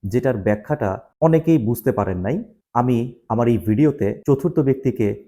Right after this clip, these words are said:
বিশ্লেষণ করব। চলুন দেখা যাক অনুকাব্যটি কেমন ছিল। চতুর্থ ব্যক্তি, সে যাকে ভালোবাসে,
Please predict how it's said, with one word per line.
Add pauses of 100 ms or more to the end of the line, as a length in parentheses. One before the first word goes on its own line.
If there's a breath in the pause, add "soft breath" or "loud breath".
বিশ্লেষণ
করব। (240)
চলুন
দেখা
যাক (200)
অনুকাব্যটি
কেমন
ছিল। (180)
চতুর্থ
ব্যক্তি,
সে
যাকে
ভালোবাসে,